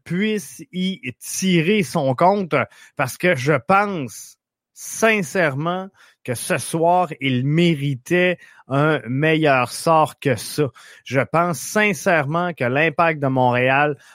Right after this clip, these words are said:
aurait pu sortir du stade Saputo avec une victoire ce soir et les trois points, et ça, ça aurait pas été du vol. Saphir Taider en, euh, début de match qui manque coup sur coup,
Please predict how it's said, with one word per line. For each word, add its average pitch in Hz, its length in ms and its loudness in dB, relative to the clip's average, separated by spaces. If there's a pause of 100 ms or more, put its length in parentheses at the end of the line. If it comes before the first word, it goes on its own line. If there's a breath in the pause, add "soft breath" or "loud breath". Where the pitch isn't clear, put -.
aurait 131 300 2
pu 185 440 -4 (100)
sortir 202 800 -2
du 120 160 -8
stade 151 460 0
Saputo - 680 -6 (320 soft breath)
avec 139 460 -4 (220)
une 165 200 0
victoire 143 800 0
ce - 280 -4
soir 156 480 2
et 131 80 0
les 143 160 -2
trois 127 400 -2
points, 175 220 0
et 143 100 -2
ça, 123 180 -6
ça 139 220 -2
aurait 151 160 -2
pas 220 160 2
été 180 200 -4
du 117 240 -8
vol. 123 380 -2 (340 soft breath)
Saphir 185 480 -2
Taider 175 520 2 (160)
en, 175 320 0
euh, 127 180 -2
début 156 400 -6
de 147 60 -4
match 165 520 -2
qui 143 200 -6
manque 202 600 0 (220)
coup 262 240 -4
sur - 400 -6
coup, 220 360 -4